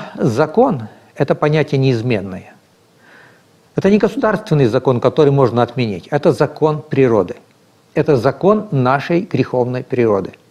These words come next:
И он не подвластен человеку. Как, например,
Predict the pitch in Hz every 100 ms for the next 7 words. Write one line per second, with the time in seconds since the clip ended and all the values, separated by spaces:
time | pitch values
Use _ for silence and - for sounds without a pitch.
0 | _ _ _ 143 160 160 156 131 113 -
1 | - - - - - - _ _ _ _
2 | _ _ _ _ _ _ _ _ - -
3 | 185 185 185 185 180